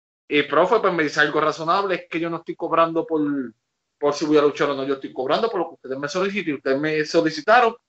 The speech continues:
esa noche para el show de R W A, pues yo le estoy llegando y lo cumplí, creo que no se hace. El profe confieso, como él sabía que yo le hablé claro y todo eso, el profe me, me dice, no, pero está bien, ¿sabes? Hizo el trabajo como un profesi-,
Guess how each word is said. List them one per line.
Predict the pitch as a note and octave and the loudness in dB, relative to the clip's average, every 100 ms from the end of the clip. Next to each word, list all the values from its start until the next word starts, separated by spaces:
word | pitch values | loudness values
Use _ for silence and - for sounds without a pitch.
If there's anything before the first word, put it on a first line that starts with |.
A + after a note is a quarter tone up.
| _ | _
esa | - - C3 | -8 -6 -2
noche | A#3 - A3 | 0 2 2
para | D#3+ C3 | 4 0
el | B2+ - | -2 -6
show | C3+ F3 G3+ | 0 4 6
de | E3 | 6
R | C#3 D3+ | 4 2
W | E3 F3 G3 E3+ | 0 0 2 2
A, | - | 0
pues | A2 | -6
yo | - | -14
le | G#2+ | -16
estoy | - C3+ B2+ | -14 -14 -8
llegando | D3 F#3+ E3+ G3 | -6 -4 0 0
y | |
lo | D#3+ | 0
cumplí, | E3+ E3+ D3+ F3+ | -4 -8 -6 -2
creo | G3 G#3+ | 4 4
que | G3 | 2
no | D3+ | -4
se | F3 E3+ | -2 0
hace. | C3 - _ _ _ _ - - | 0 -4 _ _ _ _ -16 -4
El | C#3 - | -2 4
profe | D3+ D#3+ F3+ | 4 6 4
confieso, | F#3+ F#3 G#3 A3 A3 F#3 F3+ - | 2 2 6 8 6 2 -2 -8
como | B2+ | -2
él | B2+ | 0
sabía | D#3 E3 G#3+ G3 | 4 4 4 2
que | D3 | 2
yo | C#3 | 2
le | D3+ | 2
hablé | E3 | 0
claro | E3+ F3+ F#3 | 4 4 6
y | |
todo | F3+ G3 | 4 4
eso, | G#3+ G3+ F3+ _ _ - - - | 2 0 -8 _ _ -10 -10 -12
el | - - | -18 -8
profe | D3 D3 F#3+ F3+ | 0 2 2 2
me, | F#3 F3+ | 2 0
me | F3 | -2
dice, | F3+ F#3 | -2 0
no, | A3+ | 0
pero | A3+ G3 | 2 0
está | F#3 G#3+ | 2 4
bien, | G#3+ A3 G#3+ - | 4 2 -4 -8
¿sabes? | F#3+ F#3 D#3+ - - - | -2 0 0 -6 -14 -10
Hizo | F3+ A3 | 0 2
el | G3 | 4
trabajo | G3 F3+ C#3 C3+ - | 6 6 4 0 -10
como | D3 | -14
un | D3+ D#3+ | -16 -6
profesi-, | F#3 F#3 F#3 D#3+ F3+ | -2 0 0 -4 -8